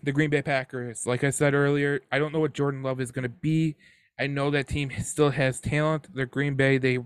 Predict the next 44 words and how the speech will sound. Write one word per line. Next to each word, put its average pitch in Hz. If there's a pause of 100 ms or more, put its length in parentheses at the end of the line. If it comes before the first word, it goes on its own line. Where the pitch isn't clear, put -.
draft 135
really 135
well. 127 (680)
Um, 98
they 123
develop 120
really 120
well. 117 (600)
I 120
don't 139
know 151
what 147
Jordan 139
Love 123
is 123
gonna 120
be. 120
That's -
the 143
ultimate 131 (540)
kind 135
of 113
question 139
mark 110 (100)
is 101
what 127
will 131
Jordan 123
Love 120
be 123 (340)
at, 107 (840)
uh, 67 (120)
the 117
first 143
time 143
when 139
you 143
play 147
him 143
on, 120
on 117
Thursday 127
Night 120
Football 165